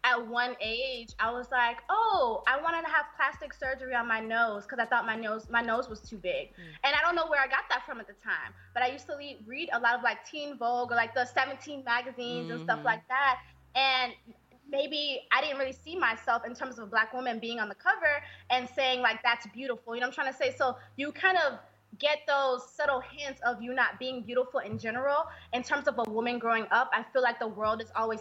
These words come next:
Speaker 1: telling you how you should be, how you should look. Even in today's day and age, you know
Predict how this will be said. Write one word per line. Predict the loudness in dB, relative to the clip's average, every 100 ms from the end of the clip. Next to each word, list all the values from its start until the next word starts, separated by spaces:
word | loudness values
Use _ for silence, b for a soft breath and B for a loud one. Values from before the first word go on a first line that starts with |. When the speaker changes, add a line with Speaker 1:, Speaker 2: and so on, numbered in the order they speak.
| -6
Speaker 1:
telling | -2 -2 0
you | -2 -4 B B B
how | 2 2
you | 2 -6
should | -4 -4 -4
be, | -8 -6
how | 0 0
you | 0 -6
should | -10 -10 -2
look. | 2 2 0 B B
Even | -8 -2 -2
in | -2
today's | -4 0 0 0
day | 0 0
and | 0
age, | 0 0 0 -2
you | 2
know | 4 4